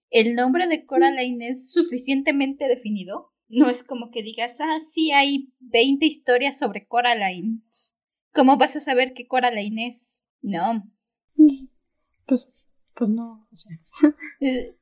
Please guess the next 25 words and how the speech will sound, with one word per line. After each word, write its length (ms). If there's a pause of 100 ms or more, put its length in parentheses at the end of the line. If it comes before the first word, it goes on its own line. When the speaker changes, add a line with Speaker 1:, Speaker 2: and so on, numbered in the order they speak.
Speaker 1:
es 80
Speaker 2:
Bueno. 220
Speaker 1:
la 60
única 340
Coraline 420
que 120
conozco. 420
<laughs> 320 (1000)
Speaker 2:
Pues 140
sí, 120
es 60
la 60 (100)
única 280
Coraline 580 (280)
que 180
yo 120
sepa 480 (320)
en 220
la 80
literatura. 680
No, 280
no 200
veo 180
por 220
qué 380